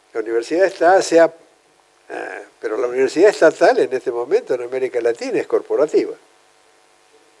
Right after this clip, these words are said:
Es popular porque entra mucha gente sin pagar, pero es corporativa en el sentido en que la mentalidad ya la universidad empieza a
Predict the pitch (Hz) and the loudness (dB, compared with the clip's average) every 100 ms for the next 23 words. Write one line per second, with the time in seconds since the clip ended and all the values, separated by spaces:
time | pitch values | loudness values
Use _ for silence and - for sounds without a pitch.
0 | _ _ _ - 156 160 156 143 147 185 | _ _ _ 0 0 2 -2 0 2 2
1 | 247 160 131 139 139 135 127 123 120 135 | 2 -2 -2 2 0 0 -4 -4 -4 -4
2 | 110 - 127 123 131 110 127 117 123 117 | -2 -4 -6 -6 -10 -10 -14 -12 -6 -4
3 | 110 92 85 _ _ _ _ _ _ _ | -2 -4 -8 _ _ _ _ _ _ _
4 | - 147 151 - 151 - 131 135 147 202 | 2 2 4 2 2 2 0 0 2 2
5 | 240 151 131 113 - - 131 165 175 131 | 4 2 0 0 -2 -2 2 4 4 2
6 | - 147 135 127 131 147 135 123 131 170 | 0 2 4 2 -2 0 0 0 2 2
7 | 202 156 170 160 127 127 117 123 143 214 | 2 0 0 -2 -2 -6 -6 -2 0 0
8 | 147 117 135 135 127 113 | -2 -6 -6 -4 -6 -8